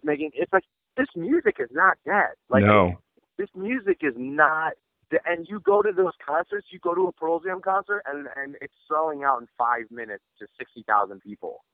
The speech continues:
Speaker 2: Yeah.
Speaker 1: Like, these, and you go, you go to an Alice in Chains concert, there's not an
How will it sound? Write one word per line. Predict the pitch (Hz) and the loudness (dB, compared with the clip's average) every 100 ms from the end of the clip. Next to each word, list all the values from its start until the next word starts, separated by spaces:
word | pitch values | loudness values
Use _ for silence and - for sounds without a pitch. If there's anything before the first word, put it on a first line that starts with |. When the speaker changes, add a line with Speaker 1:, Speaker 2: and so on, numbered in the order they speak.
| - | 2
Speaker 2:
Yeah. | 98 92 80 - _ - | 6 6 4 -10 _ 0
Speaker 1:
Like, | 170 156 _ _ _ _ | 0 0 _ _ _ _
these, | 208 196 - | -16 -16 -8
and | 170 175 | -6 -6
you | 196 | -2
go, | 208 202 - | 0 0 -4
you | 196 | 0
go | 202 | 0
to | 190 | 2
an | |
Alice | 151 151 165 - | 2 2 2 -4
in | 160 | -16
Chains | - 156 - | -18 -20 -10
concert, | 175 175 - 175 | -8 -8 -10 -8
there's | 156 | -6
not | 147 | -4
an | 143 | -6